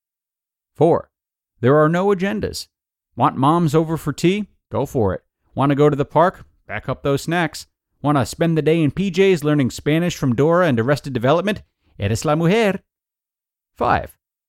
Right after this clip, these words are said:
two words. Second, breakfasts. They are so a thing.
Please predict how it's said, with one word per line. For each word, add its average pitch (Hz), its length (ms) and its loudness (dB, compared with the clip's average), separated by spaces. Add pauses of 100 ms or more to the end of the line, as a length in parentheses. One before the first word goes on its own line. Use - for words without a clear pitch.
(160)
two 247 160 -4
words. 107 480 -2 (260)
Second, 139 540 -2 (180)
breakfasts. - 680 -4 (460)
They 139 220 4
are 123 340 4
so - 680 -2 (100)
a 104 120 -4
thing. - 360 -6